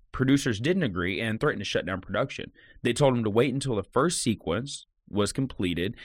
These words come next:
and then he could decide. After watching it, he agreed happily that the mask used and didn't make another complaint for the rest of the film.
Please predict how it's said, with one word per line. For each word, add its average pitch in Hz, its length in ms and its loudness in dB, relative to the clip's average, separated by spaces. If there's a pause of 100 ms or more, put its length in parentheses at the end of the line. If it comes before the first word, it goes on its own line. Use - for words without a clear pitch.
(140)
and 101 200 4
then 104 260 2
he 104 220 -4
could 87 160 -8
decide. - 460 -6 (360)
After 151 220 2
watching 143 380 4
it, - 140 -4 (120)
he 120 160 2
agreed 110 460 0 (360)
happily 139 540 0
that 98 180 -4
the 101 60 -6
mask 117 400 -2
used 98 320 0
and 98 180 -2
didn't 120 240 0
make 104 200 0
another 107 380 0
complaint 98 440 -8
for 90 100 -8
the 82 100 -6
rest 82 260 -6
of 73 60 -12
the 76 100 -10
film. 50 240 -6